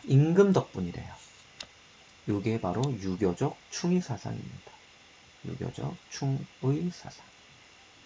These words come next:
됐죠? 아, 임금 덕분에 자연 속에서 있어서 너무 감사하다고 얘기한 거예요.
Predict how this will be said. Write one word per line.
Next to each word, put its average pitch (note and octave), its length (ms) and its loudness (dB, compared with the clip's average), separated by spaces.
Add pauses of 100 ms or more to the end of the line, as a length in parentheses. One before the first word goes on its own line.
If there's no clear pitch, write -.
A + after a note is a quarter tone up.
(1500)
됐죠? A2 360 -4 (420)
아, A2 300 4 (340)
임금 A#3+ 340 12
덕분에 B2+ 500 4 (120)
자연 F#3+ 420 12
속에서 C#3 640 4 (200)
있어서 A2 520 2 (120)
너무 D#3 560 10
감사하다고 F#2 840 -2
얘기한 F2+ 380 -4
거예요. - 180 -12